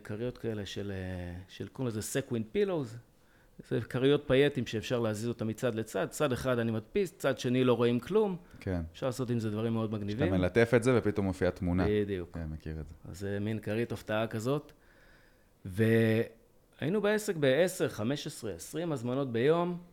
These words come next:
Speaker 1: הגיע הקריסמס, במקרה חברה מתחרה שמה בפייסבוק איזושהי מודעה מאוד יפה על ה-, על הכריות, אבל כשחיפשו באינטרנט, אה, Sequin Pillows, הגיעו לאתר שלנו.
Speaker 2: מטורף.
Speaker 1: באוקטובר היינו על חמש עשרה, עשרים הזמנות ביום,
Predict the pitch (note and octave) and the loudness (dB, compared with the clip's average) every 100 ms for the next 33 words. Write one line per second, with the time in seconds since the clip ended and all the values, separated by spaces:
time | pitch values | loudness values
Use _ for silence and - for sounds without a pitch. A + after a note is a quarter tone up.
0 | - - - - _ - G#2+ D#3 C#3+ C#3 | -20 -20 -20 -20 _ -4 4 6 6 -2
1 | C#3+ D3 C3+ C3+ - _ _ _ - A2 | -4 -2 -4 -4 -16 _ _ _ -10 -2
2 | A#2 A#2 D#3 D#3+ C3+ A#2+ C#3 C#3+ A#2+ - | 0 0 4 2 2 2 2 2 -2 -4
3 | A2 B2 A#2 - - - - A#2 G#2 F#2 | 0 0 -2 -8 -20 -8 -4 -4 -4 -6
4 | B2 G#2+ G#2+ A2+ G#2 - G#2 G2+ F#2+ G2+ | -8 -8 -10 -8 -8 -6 -6 -6 -6 -6
5 | A2+ A2+ G#2 G#2+ G#2+ G2+ A2 A2 G2+ F#2+ | -4 -4 -4 -4 -4 -6 -6 -4 -6 -6
6 | F#2 F#2 F#2+ - F#2+ A2+ D3 - - - | -8 -10 -10 -8 -6 -4 -6 -10 -20 -20
7 | - - - - F2+ - - - D3 C3+ | -20 -20 -18 -12 -10 -8 -8 -4 0 2
8 | C3 B2+ A#2+ A2 G#2 G2+ - B2 C3 - | 2 0 -2 -2 -4 -4 -6 -4 -4 0
9 | E3 D3+ D#3 - - _ - G2 A2+ G#2+ | 0 0 -2 -8 -20 _ -16 -4 -2 0
10 | F#2+ - F2+ F#2 F2+ F#2 F2+ - F2 D#2+ | -2 -6 -10 -10 -12 -12 -14 -10 -8 -4
11 | E2+ D#2 - _ _ _ _ _ - - | -4 -4 -8 _ _ _ _ _ -20 -20
12 | _ - - G#2 - D#3 C#3 B2+ C3 A2+ | _ -12 -6 -6 4 6 6 6 4 2
13 | G2+ A#2 A#2 A2 A2 G2 - A#2 G#2+ G2 | 0 -4 -4 -6 -6 -6 -4 -4 -4 -6
14 | A2 G2+ G2+ A2+ D3 D#3 | -6 -4 -2 0 0 -2